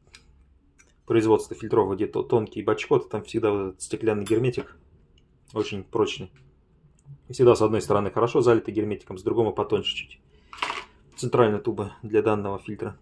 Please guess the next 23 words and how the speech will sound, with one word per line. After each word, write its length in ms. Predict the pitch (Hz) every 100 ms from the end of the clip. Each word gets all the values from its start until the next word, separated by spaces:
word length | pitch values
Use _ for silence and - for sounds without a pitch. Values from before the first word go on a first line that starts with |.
| _
типичная 600 | _ 160 - 123 110 107
для 160 | 110
китайского 480 | - - 107 - 104
Мале. 300 | 104 104 98 _ _ _
Сейчас 200 | - 107
такая 260 | - - 107
уже 120 | 98
перфолента 580 | - - 127 120 117 117
идет 200 | 107 104
вот 140 | 104
эта. 160 | 104 107 _ - _ _ _ _ _ _ _ _ _ _ _ _ -
Это 200 | 98 104
не 100 | 107
как 180 | 127
в 60 | 113
австрийских 540 | 113 - 117 - -
фильтрах. 320 | - 104 107 -
Заусенцев 560 | 107 127 - 165 110 131
нету, 220 | 143 -
все 140 | -
прекрасно. 520 | - 123 123 117 117 - - - - _ - - - - - - - _ _ - -
Бумага 400 | 107 127 143 110
вообще 440 | 101 101 - 156